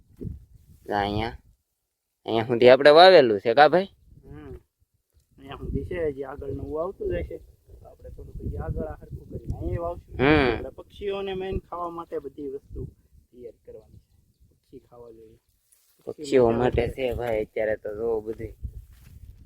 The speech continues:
Speaker 1: અને આપણે પક્ષીઓ માટે થોડું ઘણું કરવું જોઈએ, કેમ કે પક્ષીઓ છે તો જ આપણે સહી.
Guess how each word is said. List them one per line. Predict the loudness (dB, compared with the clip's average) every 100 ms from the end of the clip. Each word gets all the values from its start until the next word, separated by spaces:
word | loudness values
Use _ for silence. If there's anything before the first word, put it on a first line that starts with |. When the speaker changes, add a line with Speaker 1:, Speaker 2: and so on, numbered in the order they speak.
| -20 -20 -20 -20 _ -18
Speaker 1:
અને | -10 -4 -2
આપણે | 0 0 -2
પક્ષીઓ | -4 -8 0 0
માટે | 2 0 -2
થોડું | 0 0 0
ઘણું | 0 -2
કરવું | -4 -4 -6 -6
જોઈએ, | -4 -4
કેમ | -4 -6 -4
કે | -2 -2
પક્ષીઓ | -4 -10 -4 0 2 2
છે | 2 2
તો | 2 2
જ | 2
આપણે | 0 0 -4
સહી. | -2 -6 -6